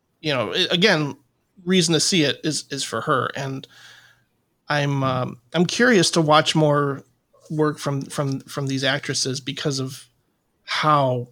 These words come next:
incredible they ca-, they carry this film in every way, shape, and form, and just,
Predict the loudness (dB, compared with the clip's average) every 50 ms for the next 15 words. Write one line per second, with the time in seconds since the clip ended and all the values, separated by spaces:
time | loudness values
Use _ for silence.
0 | _ -10 -10 -8 -8 -2 -2 0 0 0 -2 -4 -6 -6 -6 -6 -6 -6 -4 0
1 | -2 0 0 -2 0 2 4 4 4 2 0 -2 -4 -4 -4 -2 -2 -2 0 0
2 | -2 -4 -6 -10 _ _ _ _ _ _ _ _ _ _ _ _ _ _ _ _
3 | _ _ -4 -2 -2 0 0 0 0 0 0 -2 0 -2 0 0 0 0 0 0
4 | 0 0 -2 -2 -2 -4 -6 -6 -4 -2 0 2 2 0 0 -2 -2 -4 -6 -4
5 | -4 -4 -2 0 -2 -2 -4 _